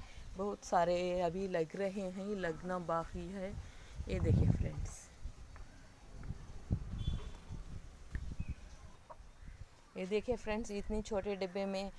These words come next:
लौकी की बेल लगी थी, मुझे तो यकीन नहीं था। इस पर लौकी तीन केजी वाला मैं हार्वेस्ट भी कर चुकी हूँ। अभी बहुत सारे लौकियाँ इधर लगे हैं, इधर,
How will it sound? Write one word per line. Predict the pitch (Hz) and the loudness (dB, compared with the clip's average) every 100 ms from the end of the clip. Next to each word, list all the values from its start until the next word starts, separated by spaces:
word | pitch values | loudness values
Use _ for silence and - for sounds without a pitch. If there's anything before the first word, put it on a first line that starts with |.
| - - | -8 -2
लौकी | 196 196 208 | 0 0 -2
की | - 196 | -2 0
बेल | 190 190 | 2 6
लगी | 190 175 190 | 8 8 4
थी, | 190 208 | 0 0
मुझे | 185 180 | 2 2
तो | 214 220 | 2 4
यकीन | 185 - 196 196 | 4 2 0 2
नहीं | 185 202 185 | 2 0 -2
था। | - 208 220 - - - | 0 0 0 -8 -12 -10
इस | 190 | -4
पर | - 214 | 6 6
लौकी | 196 190 - 214 - | 8 2 2 -6 -2
तीन | 220 233 226 | 0 0 2
केजी | 220 185 208 | 0 2 4
वाला | 202 196 202 | 6 8 6
मैं | 190 190 214 214 - - | 4 0 0 -4 -10 -12
हार्वेस्ट | - 196 190 208 - 185 | 8 8 10 6 2 0
भी | 220 | 0
कर | 208 190 | 8 6
चुकी | - 202 202 190 | 6 -4 -2 0
हूँ। | 208 220 - - - | 0 -2 -4 -10 -8
अभी | 165 226 220 | -4 0 2
बहुत | 196 214 | 4 2
सारे | 214 220 208 214 | 4 6 6 6
लौकियाँ | 185 196 - 208 202 | 4 2 0 0 2
इधर | 185 185 196 | 0 0 2
लगे | 190 170 175 208 | 6 4 6 4
हैं, | 214 208 226 - - - - - - - - - - - - - - - - - - - - - - - - - | 4 4 0 -2 -8 -6 -6 -6 -8 -10 -12 -14 -16 -16 -12 -8 -6 -6 -4 -4 -4 -2 -2 0 0 0 -4 -4
इधर, | 196 190 190 190 | -2 4 6 6